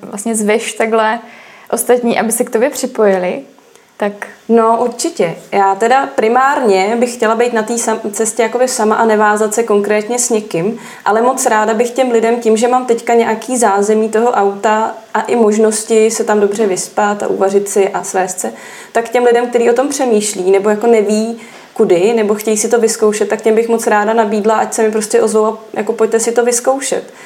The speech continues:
Speaker 2: Myslím, že to nějaký zázemí někoho, kdo už takhle cestuje, je trošku úlevný pro ty lidi, kteří třeba mají strach nebo neví, jak na to.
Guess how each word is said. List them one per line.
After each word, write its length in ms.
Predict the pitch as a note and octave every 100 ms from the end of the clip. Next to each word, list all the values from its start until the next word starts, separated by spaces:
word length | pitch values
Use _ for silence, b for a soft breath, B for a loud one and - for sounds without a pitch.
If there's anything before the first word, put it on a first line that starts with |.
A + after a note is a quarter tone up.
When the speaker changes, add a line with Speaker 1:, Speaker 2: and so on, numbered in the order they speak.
| B B
Speaker 2:
Myslím, 400 | G3+ G3+ G#3 G#3+
že 260 | G#3+ A3 A3 - - B B B B _ - _ -
to 220 | A#3 A#3 -
nějaký 420 | A3 G#3+ G3+ A#3 A#3
zázemí 680 | A3+ G#3+ G#3+ A3 A3+ A#3 G#3+
někoho, 360 | G#3 G#3+ A3+
kdo 160 | G#3+ G#3+
už 120 | G#3
takhle 240 | G#3+ G#3+
cestuje, 680 | A#3 G#3 G3+ - G#3 G#3 G#3 -
je 180 | G#3+ G#3
trošku 600 | G#3 G3+ G#3+ G#3 G#3 -
úlevný 540 | A3 G#3 G3+ G3 F#3+ F#3
pro 180 | G3 G3
ty 120 | G3
lidi, 200 | F#3 G3
kteří 220 | G3 G3
třeba 200 | G3 G3
mají 180 | G3 G3
strach 420 | - - E3+ - - B B B B
nebo 300 | G3+ F#3+ F#3+
neví, 200 | F#3+ F#3
jak 160 | F#3+ F#3
na 100 | F3+
to. 180 | -